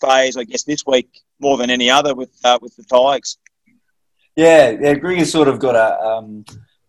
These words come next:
Speaker 2: uh, or half a coaching role, but he, but he's sort of helping out with our welfare as well. So he's a real good guy, real positive guy.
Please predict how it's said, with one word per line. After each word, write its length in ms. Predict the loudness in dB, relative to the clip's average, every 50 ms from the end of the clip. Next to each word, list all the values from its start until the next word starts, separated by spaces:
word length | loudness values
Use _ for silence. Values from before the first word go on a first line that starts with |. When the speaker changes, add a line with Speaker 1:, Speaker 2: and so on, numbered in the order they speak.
| _ _ -2
Speaker 2:
uh, 260 | 0 2 2 2 2
or 160 | 0 -2 0
half 280 | 2 4 4 4 2 0
a 40 | -2
coaching 420 | 0 0 0 0 -2 -6 -8 -4
role, 240 | 2 4 4 4 4
but 140 | 2 0 -2
he, 200 | -2 -2 -4 -6
but 180 | -10 -14 -14
he's 160 | -12 -12 -8
sort 160 | -8 -6 -4 -2
of 60 | 0
helping 340 | 0 -2 -2 -4 -6 -4 -4
out 100 | -4 -4
with 140 | -4 -4
our 100 | -2 -2
welfare 480 | 0 0 -2 -4 -4 -4 -6 -4 -4 -4
as 140 | -6 -6 -4
well. 320 | 0 2 2 2 2 0
So 440 | -4 -6 -2 0 0 0 0 -2 -4
he's 140 | -4 -4 -2
a 80 | 2
real 320 | 4 4 4 2 2 -2 -10 _ _ _ _ _ _ _
good 160 | -6 -4 -2 0
guy, 240 | 2 4 6 6
real 200 | 6 4 2 0
positive 460 | 0 -2 -4 -4 -4 -6 -8 -10 -8 -2
guy. 560 | 0 2 4 6 6 6 6 4 2 -2